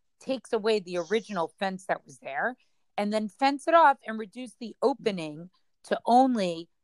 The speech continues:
ten amot, right? So therefore, what do you do? You basically make an entrance to this area.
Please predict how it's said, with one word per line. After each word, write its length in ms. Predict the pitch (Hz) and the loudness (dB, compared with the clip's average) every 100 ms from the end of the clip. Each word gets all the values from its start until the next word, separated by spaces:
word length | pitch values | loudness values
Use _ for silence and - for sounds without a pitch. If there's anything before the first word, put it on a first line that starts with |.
| _ _ - | _ _ -10
ten 360 | - 240 220 - | 2 2 2 -2
amot, 640 | 170 151 143 156 302 _ - _ _ _ | -2 -2 -2 -4 -4 _ -20 _ _ _
right? 260 | 202 247 240 | 0 2 -2
So 120 | - | -12
therefore, 420 | 196 240 269 233 | -4 -2 -2 -4
what 160 | 190 202 | -6 -8
do 40 | |
you 100 | 202 | -10
do? 140 | 190 277 | -14 -14
You 160 | 214 | -10
basically 420 | 196 220 226 208 | -6 -6 -8 -10
make 300 | 196 185 185 - | -6 -4 -4 -6
an 100 | 180 - | -14 -6
entrance 580 | 196 185 180 156 147 - | -6 -4 -6 -8 -10 -12
to 120 | 180 | -8
this 220 | 156 156 | -8 -4
area. 340 | - 139 131 | -2 0 -2